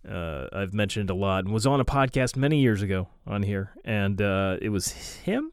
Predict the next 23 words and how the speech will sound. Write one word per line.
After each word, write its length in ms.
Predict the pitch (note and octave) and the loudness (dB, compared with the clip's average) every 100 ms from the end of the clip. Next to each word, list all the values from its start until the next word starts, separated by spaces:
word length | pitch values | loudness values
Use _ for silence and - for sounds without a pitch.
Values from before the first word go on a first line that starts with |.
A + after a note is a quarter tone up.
| - | 0
that 140 | G3 | 2
knew 160 | A#3 B3+ | 2 2
about 220 | A#3+ A#3+ | 2 2
the 140 | G#3+ | 2
position 420 | G3 D#3 F3 - D#3+ | 2 4 4 6 6
of 100 | - | 8
finger 240 | F3+ E3 | 6 6
fucking 340 | - D3+ D#3 | 6 4 4
fun, 280 | - D3+ D#3+ C#3+ | 6 6 6 4
knew 300 | C3 C#3 C3 | 8 10 10
the 200 | B2 A#2 | 6 4
location 760 | B2+ D3+ - D3+ - G#2+ D#2 - - - - - - - | 4 4 4 4 4 2 -2 -10 -18 -18 -20 -20 -12 -2
as 360 | G2 G2 F#2+ | 2 2 2
we 180 | G#2 A2+ | 2 4
would 320 | G#2 G2 F#2+ | 6 4 4
go 200 | B2 A2 | 4 6
on 460 | A2 G#2+ G#2 F#2 - - C3+ - | 6 4 2 0 -6 -10 -6 -4
a 60 | |
trek. 580 | - - D#3 A2 - - - - - - - - - - | -2 2 2 2 -2 -14 -18 -20 -20 -20 -20 -20 -20 -4
And, 300 | G#2 G2+ G2 | 0 2 2
uh, 180 | G2+ G#2+ B2+ | 2 4 4
this 320 | A#2+ D3 - | 4 2 2
was 480 | E3 E3 D3+ C3 - | 4 8 8 6 -2